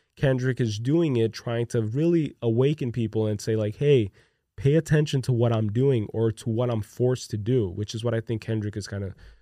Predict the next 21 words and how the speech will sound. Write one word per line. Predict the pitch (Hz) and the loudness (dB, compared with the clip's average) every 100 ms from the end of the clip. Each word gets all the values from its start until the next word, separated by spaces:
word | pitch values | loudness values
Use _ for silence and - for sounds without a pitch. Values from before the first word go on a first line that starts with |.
| _ _ | _ _
kinda | 131 117 | 0 2
doing. | 104 110 101 95 | 2 0 0 -2
But | 117 | -2
that's | 147 156 - | 0 -2 -2
me | 143 | -2
being | 131 135 131 117 | 0 0 0 0
an | |
optimistic | 107 113 120 110 113 - 127 | -2 -2 -2 -2 -4 -6 -4
and | 110 | -4
viewing | 101 107 107 | -2 -2 -2
Kendrick | 107 104 107 104 | -6 -6 -6 -6
as | 98 95 | -8 -6
one | 107 107 | -4 -4
of | 98 | -4
the | |
few | 95 - 110 113 | -6 -2 0 0
good | 107 113 | 0 -2
apples | 107 104 107 113 107 | -2 -4 -4 -4 -2
in | 107 | -4
the | |
bunch | 95 113 147 - | -2 -2 -4 -8